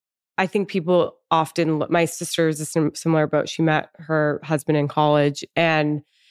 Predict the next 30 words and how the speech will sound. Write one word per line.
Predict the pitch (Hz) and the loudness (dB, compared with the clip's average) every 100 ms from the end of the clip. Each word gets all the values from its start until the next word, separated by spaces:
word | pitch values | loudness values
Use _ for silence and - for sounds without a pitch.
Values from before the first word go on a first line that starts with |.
| _ _ - | _ _ -2
I | |
think | 185 190 | 2 2
people | - 170 | 0 0
often | 160 156 165 151 | 2 2 -2 -4
look | 143 | -4
to | - | -2
that | 165 - | -2 -2
and | - | -4
envy | - - 156 202 | -2 -2 0 2
that. | 214 240 262 | 4 4 2
And | - | 2
I'm | 180 165 | 2 2
like, | 165 156 175 | 2 0 0
"Yeah, | 220 | 0
but | 190 - | 0 -2
that's | 180 | 0
also | 190 185 285 262 | 0 0 0 2
not | 185 160 - - | 4 2 0 -2
easy | 170 165 170 | 0 2 4
in | 160 | 4
its | 156 - | 2 0
own | 160 147 | 2 2
way." | 156 160 - - - | 2 0 -4 -10 -6
Like, | 170 170 | -4 -2
it | - | -6
can't, | - 208 185 - | 0 2 2 0
right? | - 170 214 - | 0 2 2 0
It's | - - | -4 -2
like, | 175 - _ _ - 185 | -2 -2 _ _ -12 -10
gr-, | - | -8